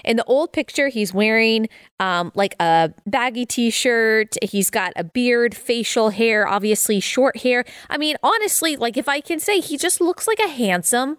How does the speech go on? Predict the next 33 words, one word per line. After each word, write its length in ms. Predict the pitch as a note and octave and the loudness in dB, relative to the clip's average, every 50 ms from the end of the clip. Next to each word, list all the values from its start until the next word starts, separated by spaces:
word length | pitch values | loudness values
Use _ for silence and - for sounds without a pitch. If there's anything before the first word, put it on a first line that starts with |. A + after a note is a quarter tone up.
| _ _ | _ _
guy. 520 | - B3 C#4+ C5 D#5+ D5+ A#4 F#3 C#3+ D#3 F#3 | -4 -4 -2 0 0 2 2 0 -2 -4 -6
He 140 | - A#3+ B3 | -4 -2 -2
looks 200 | B3+ C#4+ - - | -2 -2 -2 -4
like 120 | G4+ G4+ | -2 0
a 100 | A4 G4+ | 0 0
handsome, 480 | C#4 - A#3+ B3+ C#4 C#4+ - E4+ D#4+ D4+ | 2 2 0 0 2 0 0 0 0 2
normal 360 | B3+ A#3+ A#3 A#3 A#3 A#3+ B3 | 2 2 2 2 2 2 2
guy. 200 | F#3+ G3 - - - - - - - - - - - | 2 0 -4 -4 -8 -12 -18 -20 -20 -20 -20 -10 -4
And 200 | - A#3+ B3 A#3 | -2 -2 0 0
then 260 | B3 C4+ C4+ B3+ B3 | 0 0 0 2 0
in 120 | B3+ B3 A3+ | 0 2 2
the 100 | A3+ A3 | 2 0
second 460 | - - - B4 - - C4 A3+ - | 2 0 0 0 0 -4 -6 -2 -2
picture, 500 | B3+ G3 - - - A3 F#3+ G3+ C4+ G4 - - _ _ _ _ _ _ _ _ _ _ _ _ | -2 -2 -2 -2 0 2 2 2 0 -2 -4 -10 _ _ _ _ _ _ _ _ _ _ _ _
he, 380 | B3+ - - - D#4+ D4 D#4 - - - - _ _ _ _ _ _ | -6 -2 0 0 2 2 0 -2 -4 -8 -16 _ _ _ _ _ _
he 260 | - - B3 B3 C4 A#3 | -6 -4 0 2 2 2
doesn't. 640 | G3 D#4+ F4 F#4 A3 F3 A#2 - - - - A#3+ - _ | 2 2 0 -2 -4 -4 -6 -8 -8 -10 -10 -10 -12 _
He 140 | - - B3+ | 0 2 2
doesn't. 580 | A3 C4 F#3+ - - - D3+ - - - - - - - - - - | 2 2 2 0 -2 -4 -6 -6 -8 -10 -12 -12 -12 -18 -8 -4 -4
Okay? 460 | G#3 - B3+ C4+ C#4 D4 F4 F4 - | 0 0 2 2 2 2 0 -2 -4
He, 440 | B3+ - B3 B3 B3 B3 A#3+ A#3+ B3 - - _ _ _ _ | -2 0 2 2 2 2 2 0 -2 -4 -10 _ _ _ _
it's 160 | - - - - | -4 -2 -2 -2
actually 380 | E4 G4 - - - F4+ C#4+ - | -4 -4 -6 -4 -4 -4 -4 -2
crazy 400 | - - F4 F4+ D4+ - A3+ A3 | -2 2 2 2 4 2 2 0
how 200 | - A#3+ C4 C4+ | 2 2 2 2
these 280 | A3+ B3+ B3 G#3 G3+ | 4 4 4 4 4
men 440 | G#3+ C4 C#4+ D#4 C4+ A#3 G3+ F#3 F#3+ - - - - _ _ _ | 2 2 2 0 0 -2 -2 -2 -6 -8 -10 -16 -20 _ _ _
want 320 | G#3+ B3 C#4+ D4+ - - - | -2 0 0 0 -4 -4 -2
to 100 | C4 G#3+ | -2 -2
turn 360 | - - C#4+ C#4+ D4 C#4 A#3+ | 0 0 2 2 2 2 2
into 380 | - B3 C4 C4+ - - A#3+ | 2 2 2 2 2 2 0
very 520 | G#3 F3 E3+ F#3 B3 C#4 D4+ D4+ D4+ D4+ - - _ | 0 0 0 0 2 2 4 2 2 0 -2 -2 _
unattractive 1040 | A3 B3 C#4+ D#4 C#4+ - - - - B3+ B3 C4 - - - A#3+ G3 F#3 F3+ E3+ | 0 2 2 2 0 0 -2 -2 -2 -2 -2 -4 -6 -2 0 4 4 4 2 0